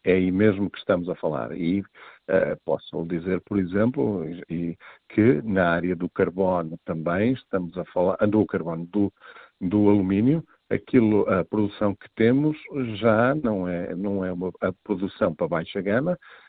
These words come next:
mas neste momento, inclusivamente, a empresa só, só aceita encomendas para, eh, bicicletas elétricas, porque a produção está tomada para as bicicletas elétricas e mesmo uma coisa que já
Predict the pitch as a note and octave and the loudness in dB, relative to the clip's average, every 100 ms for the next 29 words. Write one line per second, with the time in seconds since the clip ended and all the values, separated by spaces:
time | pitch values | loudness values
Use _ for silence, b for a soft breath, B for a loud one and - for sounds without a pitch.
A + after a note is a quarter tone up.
0 | _ F#2+ A2 D3+ C#3 A#2+ C#3 - A2 G2+ | _ 0 4 4 4 2 2 0 -4 0
1 | A#2+ C3 - A2+ - G#2+ G2 F2+ E2+ C3+ | 2 0 0 -4 -4 -6 -2 -2 0 0
2 | A2+ G2 F#2 G2+ G#2+ G#2+ G#2 - G2+ F#2+ | 0 0 0 0 0 -4 -6 -2 0 0
3 | - - - - G2+ F#2+ - G2 G2 G#2 | -6 -16 -10 -2 0 0 -2 -4 -2 -6
4 | F2 F2+ G#2+ A#2 - B B B - G#2 | -4 -2 0 0 -2 B B B 0 4
5 | A#2+ A#2+ A#2 G#2+ G2 G2 - F#2 F#2 G2+ | 6 4 4 0 -2 -6 -12 -10 -8 -4
6 | F#2 F2 E2 G2+ - A2 G#2+ G2 G#2 A#2 | -2 -2 -2 -4 -2 0 0 0 4 4
7 | G2 D2+ - - - - - F2 F2+ E2+ | 2 -4 -8 -10 -14 -16 -8 -6 -4 -4
8 | F#2+ F2 - G2+ G2+ G2 - F#2 G#2+ A2 | -6 -6 -2 -2 -2 -4 -4 -2 0 0
9 | G2+ - F#2 F2 F2+ F2+ F2+ F#2 F2+ E2+ | -2 -2 -2 -2 -4 -10 -6 -6 -6 -4
10 | F2+ A#2 C#3 D3+ - B B B B A#3+ | -2 -2 -4 -8 -12 B B B B 0
11 | A3 - - C3+ E3 E3+ D#3 F#3+ C4 - | 0 0 4 8 8 8 6 2 2 -2
12 | B2 A#2+ A#2+ G#2+ G2+ A2+ C#3 | -2 0 2 0 0 4 4